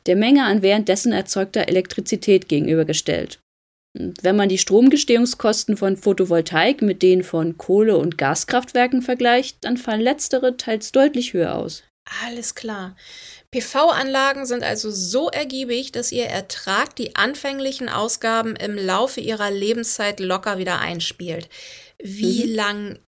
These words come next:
Speaker 2: ist die Lebenszeit etwa?
Speaker 1: Nun, das hängt von den einzelnen Komponenten ab. Meist bekommst du aber eine Garantie von zwanzig bis fünfundzwanzig Jahren.
Speaker 2: Hm.
Speaker 1: Und mit den heutigen Modulen sind sogar dreißig bis vierzig Jahre Laufzeit drin.
Speaker 2: Uh,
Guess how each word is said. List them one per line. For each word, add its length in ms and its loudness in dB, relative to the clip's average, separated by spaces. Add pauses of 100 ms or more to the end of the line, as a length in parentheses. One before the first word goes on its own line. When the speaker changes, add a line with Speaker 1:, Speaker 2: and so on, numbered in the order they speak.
Speaker 2:
ist 440 -6
die 220 -8
Lebenszeit 840 -8
etwa? 300 -10 (960)
Speaker 1:
Nun, 400 0
das 220 -2
hängt 220 4
von 140 -2
den 160 0
einzelnen 580 0
Komponenten 680 0
ab. 320 -6 (260)
Meist 480 0
bekommst 380 0
du 40 2
aber 160 2
eine 200 2
Garantie 460 0
von 180 -2
zwanzig 520 0
bis 140 -4
fünfundzwanzig 720 -2
Jahren. 400 0 (140)
Speaker 2:
Hm. 120 -8 (200)
Speaker 1:
Und 240 -4
mit 120 4
den 180 6
heutigen 360 2
Modulen 480 6
sind 200 2
sogar 440 2
dreißig 440 -2
bis 160 -6
vierzig 380 0
Jahre 200 0
Laufzeit 560 -2
drin. 180 -8
Speaker 2:
Uh, 560 -4